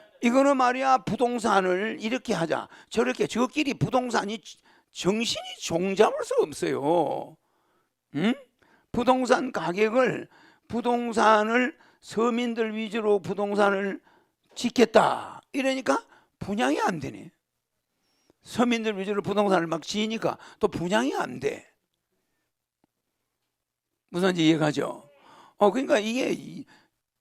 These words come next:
이, 이 사람들의 부동산 정책은 전부 실패했어.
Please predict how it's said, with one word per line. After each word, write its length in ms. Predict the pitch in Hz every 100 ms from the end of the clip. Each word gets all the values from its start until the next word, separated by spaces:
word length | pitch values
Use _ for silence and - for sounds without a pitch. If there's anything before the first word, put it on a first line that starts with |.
| _
이, 440 | - 208 254 254 247 190 240 262
이 40 |
사람들의 680 | - 190 208 208 202 226 240
부동산 600 | 170 165 190 180 170 160
정책은 840 | 156 151 147 - 147 139 131 190 - -
전부 640 | - 156 147 160 180 494
실패했어. 640 | - 170 - 151 214 -